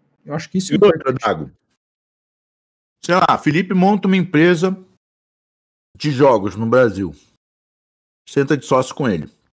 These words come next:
Speaker 2: Aí vocês querem começar com celular. Então vocês querem alguém que faça uns, uns dinossaurinhos em, em três D. Você vai contratar o Grassetti pra isso?
Speaker 1: <laughs> Não
Speaker 2: Não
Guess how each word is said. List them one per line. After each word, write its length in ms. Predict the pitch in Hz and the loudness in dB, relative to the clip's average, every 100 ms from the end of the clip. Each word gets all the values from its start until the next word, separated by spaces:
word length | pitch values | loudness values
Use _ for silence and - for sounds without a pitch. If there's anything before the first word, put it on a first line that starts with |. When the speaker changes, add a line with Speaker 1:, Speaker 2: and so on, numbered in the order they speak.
| _ _ _ - | _ _ _ -10
Speaker 2:
Aí 120 | 110 | -6
vocês 300 | 135 - 160 | -6 -6 -6
querem 240 | - 160 165 | -2 -2 -2
começar 400 | 170 160 - 156 | -4 -4 -4 -4
com 120 | 170 | -6
celular. 560 | 156 165 165 92 - - _ _ _ _ _ _ _ | -4 -2 0 -2 -4 -10 _ _ _ _ _ _ _
Então 140 | - 120 | -12 -10
vocês 180 | 143 - | -8 -4
querem 220 | 156 160 | -2 0
alguém 200 | 143 151 | 0 -4
que 80 | - | -4
faça 260 | 147 - | -4 -4
uns, 320 | 151 139 - - _ _ _ _ | -8 -8 -12 -20 _ _ _ _
uns 140 | 135 127 | -8 -4
dinossaurinhos 840 | 143 151 151 160 135 143 147 127 | 0 0 2 0 0 0 -2 -4
em, 180 | 143 131 | -6 -6
em 220 | - 117 | -10 -10
três 280 | - 147 120 | -2 -2 0
D. 220 | 113 73 - - - | -2 -4 -8 -20 -18
Você 100 | - | -4
vai 100 | 151 | -2
contratar 420 | 185 160 135 135 | 0 0 0 0
o 40 | 120 | 0
Grassetti 420 | 110 - 117 - | -2 -2 -4 -4
pra 160 | 101 | -2
isso? 360 | 107 151 - - - _ _ _ _ _ | -2 -2 -6 -14 -18 _ _ _ _ _
Speaker 1:
<laughs> 80 | - 196 185 - 175 123 - _ _ _ - 127 - | 0 2 2 0 -2 -4 -8 _ _ _ -20 -16 -10
Não 180 | |
Speaker 2:
Não 20 | 180 | -8